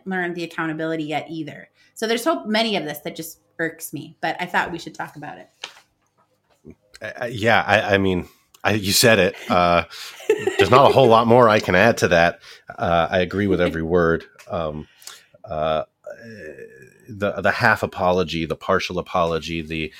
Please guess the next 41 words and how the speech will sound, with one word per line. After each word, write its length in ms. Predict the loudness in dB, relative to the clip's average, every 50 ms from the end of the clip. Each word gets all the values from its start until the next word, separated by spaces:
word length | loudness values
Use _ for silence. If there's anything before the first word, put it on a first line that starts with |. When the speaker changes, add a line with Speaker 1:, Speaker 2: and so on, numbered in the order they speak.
| -20 -20 _ -12
Speaker 2:
"I'm 140 | -8 -6
sorry 420 | -2 0 2 2 4 2 2 0 -2
if 160 | -4 -2 0
I 120 | 0 0
offended 520 | 0 0 -2 -2 -4 -2 -4 -4 -8 -10 -10
you" 160 | -10 -10 -10
kind 300 | -10 -8 -8 -8 -8 -8
of 80 | -10 -14
apology, 680 | -14 -8 -6 -4 -4 -4 -4 -6 -8 -10 -12 -12 -14 _ -20 -20 _ _ _ _ -14
um, 440 | -10 -8 -8 -8 -8 -10 -12 -18 _ _ _ _ _ _ _ _ _ _ _ _ _ _ _ _ _ _ _ _ _ _ -10
just 180 | -8 -8 -6 -6
doesn't 220 | -8 -8 -8 -10
cut 180 | -8 -8 -8 -8
it. 140 | -8 -10 _ _ -12
Speaker 1:
Mm-mm. 300 | -10 -8 -8 -8 -10 -10 -14 _ _ _ _ _
Speaker 2:
It 100 | -8 -6
doesn't 240 | -4 -4 -4 -4 -4
Speaker 1:
No, 40 | -4
Speaker 2:
cut, 240 | -4 -6 -6 -8 _ _
it, 100 | -4 -4
Speaker 1:
it 40 | -2
Speaker 2:
it 100 | -2 -2
Speaker 1:
just 100 | -2 -2
Speaker 2:
doesn't, 240 | -2 -4 -2 -4 -6
Speaker 1:
doesn't. 140 | -6 -6 -6
Speaker 2:
it, 140 | -8 -6 -6
and 140 | -4 -4 -4
it 80 | -2
doesn't 240 | -2 -2 -2 -2 -4
show 160 | -4 -2 -2
recognition. 800 | -2 -2 -2 -4 -6 -6 -8 -6 -8 -6 -6 -8 -8 -8 -10 -12 _ -20 -20 -20 _ _ _ _ -10
Um, 540 | -6 -4 -4 -2 -2 -2 -4 -6 -8 -12 -14 _ _ _ _ -20 -20 _ _ _ _ _ _ _ _
uh, 300 | -8 -4 -4 -2 -4 -4 -4
you're 180 | -4 -2 0
actually 600 | 0 0 0 0 -2 -4 -4 -4 -4 -4 -6 -8
doing 300 | -8 -8 -6 -6 -6 -6
more 160 | -6 -6 -6
victim 320 | -6 -6 -8 -8 -10 -12 -10
blaming 360 | -10 -10 -10 -8 -10 -10 -10
in 120 | -10 -10
that 240 | -8 -8 -8 -10 -12